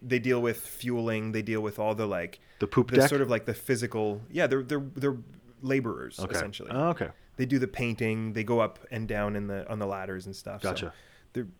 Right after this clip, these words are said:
Speaker 1: I have a lot of friends who are bosons. They're cool people. They love to party, and they take full advantage of rum rations.
Speaker 2: <laughs>
Speaker 1: Okay. Who, um, oh, how would I put this one? Who is the padre?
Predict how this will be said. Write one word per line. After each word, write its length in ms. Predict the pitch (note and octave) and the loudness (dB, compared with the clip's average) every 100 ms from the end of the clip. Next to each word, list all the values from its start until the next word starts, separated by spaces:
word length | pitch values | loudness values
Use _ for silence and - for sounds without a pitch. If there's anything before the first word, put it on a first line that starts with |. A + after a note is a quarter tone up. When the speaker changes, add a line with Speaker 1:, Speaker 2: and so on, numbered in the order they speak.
| - | -4
Speaker 1:
I 100 | A2+ | 0
have 120 | B2+ | 4
a 20 | B2+ | 4
lot 160 | A#2 | 4
of 80 | A2+ | 2
friends 240 | A#2 G#2+ | -2 -2
who 60 | A#2 | -2
are 60 | G#2 | 0
bosons. 520 | G#2 G#2 G#2 G2+ - | 0 0 -2 -6 -6
They're 100 | G2+ | -8
cool 260 | - B2 G#2 | -2 -4 -2
people. 440 | A2 G2+ G2+ A2+ A#2+ | -4 -2 -2 -4 -4
They 80 | |
love 240 | G#2 G#2 G2+ | 0 0 -2
to 80 | A2 | -4
party, 480 | G#2+ G2+ G#2 G2+ - - - | -4 -4 -6 -8 -12 -16 -10
and 180 | G2+ G2+ | -6 -2
they 440 | B2+ F#2+ G2+ A#2+ - - | 0 2 0 -4 -12 -6
take 180 | A2 | -6
full 220 | - C3+ B2+ | 0 2 2
advantage 540 | A#2 A2 G2+ G2 - | 2 2 0 -4 -6
of 180 | A2+ G#2 | -6 -2
rum 180 | G#2 G2 | -2 -2
rations. 400 | F2+ - E2+ F#2+ - B2 - - A#2+ | -6 -6 -4 -4 -2 -4 -4 -8 -10
Speaker 2:
<laughs> 520 | - - - - - | -10 -20 -20 -20 2
Speaker 1:
Okay. 380 | C#3+ D3+ A#2+ G#2 - - - _ _ _ _ - - - _ - | 4 4 2 0 -8 -20 -20 _ _ _ _ -12 -12 -12 _ -18
Who, 540 | - F#3 G#3 G#3+ G#3+ - - | 0 4 4 4 2 -2 -4
um, 640 | B2 A#2+ A#2 A#2 A2 A2 - _ B2 | -2 0 0 0 -4 -8 -16 _ -12
oh, 220 | A#2 A2 | -8 -8
how 220 | - B2 | -8 -4
would 120 | A#2+ | -4
I 60 | A#2 | -4
put 220 | A2+ A2 | -6 -8
this 200 | G#2+ - | -8 -8
one? 240 | G2+ F#2+ - _ _ _ _ - _ _ _ - _ _ _ - | -8 -8 -12 _ _ _ _ -20 _ _ _ -20 _ _ _ -12
Who 180 | - G3+ | 0 2
is 160 | G#3 D#3+ | 2 0
the 100 | D#3 | -4
padre? 680 | - B2+ B2 A2 D2 C#2+ | 0 0 0 -2 -4 -8